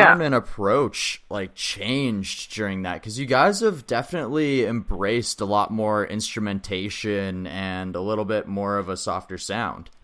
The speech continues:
Speaker 1: Mm-hmm. So part of that would be, uh, we have a new guitarist now, which is Jimmy Boskill.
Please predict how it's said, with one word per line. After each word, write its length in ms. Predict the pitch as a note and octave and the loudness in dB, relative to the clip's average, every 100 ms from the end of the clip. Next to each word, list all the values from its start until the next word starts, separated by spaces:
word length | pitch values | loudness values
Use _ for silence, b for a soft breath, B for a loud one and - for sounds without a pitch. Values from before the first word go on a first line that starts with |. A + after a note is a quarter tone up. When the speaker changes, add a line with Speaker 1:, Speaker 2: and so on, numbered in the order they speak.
| - _ _ _ _ _ _ _ _ _ _ - | -20 _ _ _ _ _ _ _ _ _ _ 4
Speaker 1:
Mm-hmm. 340 | E3+ F#3 G3 - _ - F3 F#3 | 8 10 8 6 _ -10 2 8
So 120 | G#3 | 10
part 220 | B3 B3 | 10 10
of 40 | |
that 140 | A3+ F3 | 8 6
would 120 | D#3 | 2
be, 340 | F3+ F3 D#3+ D3+ | 2 4 8 10
uh, 260 | C#3 C3 | 10 8
we 220 | C#3 D#3 | 6 2
have 160 | D#3+ D#3+ | 4 4
a 40 | |
new 320 | C#3+ D3 E3 D3+ | 4 0 -2 -4
guitarist 520 | - - B2 A#2+ - | -6 4 6 6 4
now, 220 | A#2 A#2 | -2 -2
which 100 | A2 | -4
is 80 | - | -10
Jimmy 240 | B2 B2+ | -6 -6
Boskill. 640 | A2+ A2+ A2 - A2+ A#2 | 0 2 2 2 4 4